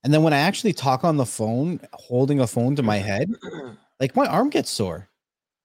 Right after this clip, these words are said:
Speaker 2: It feels weird.
Speaker 1: It feels
Speaker 2: <laughs>
Speaker 1: weird, doesn't it?
Speaker 2: Mm-hmm.
Speaker 1: Like, I remember growing up as a kid, talking on the big, chunky, cordless phones and holding those things for hours, or, like, you know, bracing it against your shoulder,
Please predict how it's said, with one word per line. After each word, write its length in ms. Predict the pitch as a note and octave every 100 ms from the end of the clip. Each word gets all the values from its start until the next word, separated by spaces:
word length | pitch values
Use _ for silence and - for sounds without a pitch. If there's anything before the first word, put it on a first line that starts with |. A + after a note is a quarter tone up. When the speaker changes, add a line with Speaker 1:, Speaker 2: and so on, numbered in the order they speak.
| _
Speaker 2:
It 60 |
feels 220 | - C#3+ F#2+
weird. 320 | C3 A#2+ - - _ -
Speaker 1:
It 80 | F3+
feels 380 | - D#4+ C4 F3+
Speaker 2:
<laughs> 20 |
Speaker 1:
weird, 320 | C4+ C4+ A2
doesn't 280 | A#2 A2+ A#3+
it? 220 | E4+ - _ _ _ - - _ -
Speaker 2:
Mm-hmm. 220 | G2+ B2+ D#3 _ _ _ _ -
Speaker 1:
Like, 140 | F3
I 160 | F3+ B3+
remember 360 | D4+ A#3 F3
growing 340 | B2 B2+ B2 A#2
up 140 | A2+
as 140 | A2+ F#2
a 40 |
kid, 520 | - - A#2 G#2 G2
talking 380 | - A2 G#2+ A#2+
on 80 | G#2+
the 80 | G2+
big, 240 | F2+ G#2+
chunky, 360 | - A#2 G#2+ G#2+
cordless 420 | - A2 G2+ F#2+
phones 580 | C#3 C3 A2+ G#2+ G#2 - _ _ _ _ _
and 460 | A2+ A2+ A2 G#2+ - -
holding 300 | D#3+ E3 D#3
those 200 | D#3 D3
things 200 | D#3 C#3
for 180 | D3
hours, 540 | - D3+ G#3 B2+ G#2 G#2
or, 100 | A#2+
like, 240 | A#2+ A2+ -
you 200 | C3+ C3
know, 80 |
bracing 460 | A#2 B2 B2+ B2 B2+
it 20 |
against 240 | A#2+ B2+ -
your 80 | A2+
shoulder, 420 | - B2+ C3